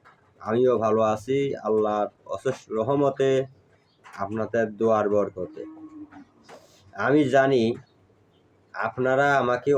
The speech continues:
অত্যন্ত মন থেকে ভালোবাসেন, সবাই আমাকে ভালোবাসেন, এই জন্য আমার চ্যানেলটা সাবস্ক্রাইব করে সাথে রেখেছেন, পাশে আছেন। আমি আশা করি আজীবন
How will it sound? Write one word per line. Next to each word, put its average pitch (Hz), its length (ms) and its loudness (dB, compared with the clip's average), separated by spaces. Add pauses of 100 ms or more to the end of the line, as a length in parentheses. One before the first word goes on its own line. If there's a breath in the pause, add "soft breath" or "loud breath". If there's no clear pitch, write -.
অত্যন্ত 160 560 -2 (200)
মন 131 160 2 (140)
থেকে 117 180 0 (140)
ভালোবাসেন, 110 720 0 (1400)
সবাই 131 300 2 (100)
আমাকে 135 220 2 (140)
ভালোবাসেন, 127 640 2 (260)
এই 117 120 -2
জন্য 135 160 0 (100)
আমার 123 200 -2
চ্যানেলটা 120 280 -2 (100)
সাবস্ক্রাইব 117 540 -2
করে 131 160 4 (100)
সাথে 117 240 -4 (120)
রেখেছেন, 147 500 2 (840)
পাশে 101 320 -2 (160)
আছেন। 147 360 4 (200)
আমি 117 120 0 (120)
আশা 120 240 -2
করি 120 160 0 (160)
আজীবন 107 340 -2